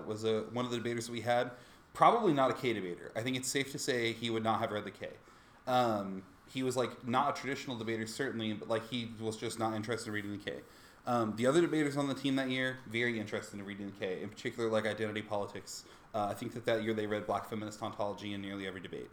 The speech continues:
Not nearly every debate, but several debates. Um, those argu-, <laughs> those debate styles are not a, a single one in C, right? Like, that's multiple one in Cs. And so if, if Lakia got into a debate against somebody and she had to rely on Andre's one in C that was just, like,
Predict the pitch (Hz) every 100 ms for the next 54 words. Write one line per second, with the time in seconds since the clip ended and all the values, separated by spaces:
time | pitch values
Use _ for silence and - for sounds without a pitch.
0 | 113 120 117 104 101 101 95 90 90 -
1 | 95 85 73 62 - - - - - -
2 | - 127 120 98 95 - - - - -
3 | - - - - - - - 101 127 151
4 | 156 127 131 120 - 185 - - 202 214
5 | 135 139 139 147 - 135 120 110 110 -
6 | - - - 123 123 131 135 123 120 120
7 | - 131 127 117 110 107 - 180 110 104
8 | - - 117 120 120 117 131 135 139 135
9 | 120 104 98 95 - - - - - -
10 | - - - 131 131 143 127 120 117 -
11 | - - - 139 131 - 143 131 - -
12 | - 131 - 180 160 147 139 135 117 139
13 | 139 127 120 120 - 120 117 120 113 117
14 | 113 110 123 131 123 117 120 120 113 113
15 | 120 117 110 120 120 117 120 123 127 110
16 | 110 120 123 107